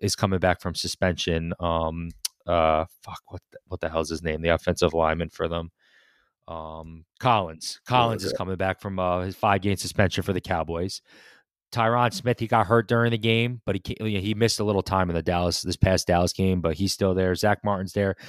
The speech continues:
Speaker 1: They have a very good offensive line still, so it's not like last year. Um, if Dak does miss time, I'm feeling a little bit more comfortable about Zeke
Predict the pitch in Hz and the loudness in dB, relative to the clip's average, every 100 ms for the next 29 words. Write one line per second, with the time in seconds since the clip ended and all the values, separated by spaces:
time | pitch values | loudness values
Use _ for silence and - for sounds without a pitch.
0 | - 117 113 104 120 123 107 113 107 - | -2 2 2 4 6 6 6 4 4 4
1 | 110 95 82 92 95 110 - 135 135 127 | 2 4 2 2 2 2 2 6 6 4
2 | 90 90 110 87 90 - 92 98 - 123 | -2 -4 -6 -6 -8 -6 -2 -2 0 0
3 | 131 - _ _ _ _ _ 98 92 90 | 0 -4 _ _ _ _ _ -8 -6 -4
4 | 131 95 127 151 120 95 127 120 131 - | -6 0 2 4 2 4 4 4 0 0
5 | 117 127 92 - 131 127 120 120 113 110 | -2 0 -4 -4 -2 0 0 0 0 0
6 | 101 - 104 - 117 120 113 92 95 110 | 0 0 -4 2 6 8 6 4 2 4
7 | 113 | 2